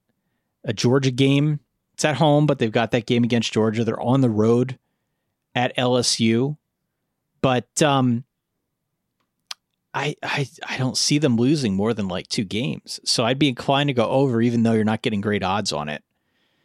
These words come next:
The one that, I guess, surprises me a little bit is L S U. Um, and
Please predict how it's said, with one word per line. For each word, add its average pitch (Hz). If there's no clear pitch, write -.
The 147
one 202
that, 185
I 160
guess, -
surprises 156
me 127
a 120
little 110
bit 98
is 92
L 92
S -
U. 82
Um, 101
and 117